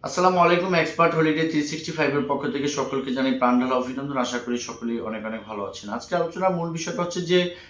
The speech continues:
কোন ধরনের ডকুমেন্ট, আহ, সেনজিন ভিসা রেশিও বাড়ায়।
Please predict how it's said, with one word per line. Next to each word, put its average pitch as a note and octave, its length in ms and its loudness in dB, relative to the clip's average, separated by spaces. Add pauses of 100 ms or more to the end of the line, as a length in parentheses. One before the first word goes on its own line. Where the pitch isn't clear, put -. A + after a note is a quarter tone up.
(200)
কোন F3+ 200 -2
ধরনের E3+ 380 2
ডকুমেন্ট, D#3 800 0
আহ, A#2+ 400 4
সেনজিন E3 480 -2
ভিসা C3+ 280 2
রেশিও C3+ 440 2
বাড়ায়। F2 380 0